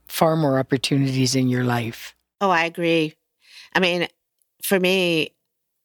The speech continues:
Speaker 2: I've been able to travel for work and, um, actually visit schools and,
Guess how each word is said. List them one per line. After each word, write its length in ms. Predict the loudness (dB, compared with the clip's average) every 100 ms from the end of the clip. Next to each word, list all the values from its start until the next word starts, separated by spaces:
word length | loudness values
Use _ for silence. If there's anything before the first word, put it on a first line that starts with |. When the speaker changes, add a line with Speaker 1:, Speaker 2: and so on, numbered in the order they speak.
| _
Speaker 2:
I've 180 | -2 0
been 120 | 0
able 200 | 0 0
to 80 | -2
travel 320 | 0 -2 -2
for 180 | -6 -2
work 380 | 0 0 -4 -10 -20 -20 -14 -4
and, 600 | 0 0 0 -2 -6 -4
um, 560 | -2 0 0 -4 -8 -12 -4
actually 300 | -2 0 -2
visit 300 | -2 0 -2
schools 440 | 0 0 2 0
and, 300 | 0 0 -2